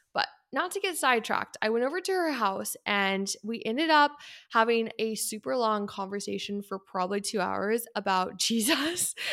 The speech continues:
and about just all things, just the spiritual realm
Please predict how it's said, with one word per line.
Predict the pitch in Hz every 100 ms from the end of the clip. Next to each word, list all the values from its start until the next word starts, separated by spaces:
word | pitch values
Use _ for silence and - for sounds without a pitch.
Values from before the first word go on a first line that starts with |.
| 453 -
and | 240
about | 240 202 190 190 -
just | 202 208 -
all | 202 202 202
things, | 220 190 185 185 - - - _ _ _ _ -
just | 220 -
the | 214
spiritual | - 262 269 262 254
realm | 240 226 214 214 208 208 208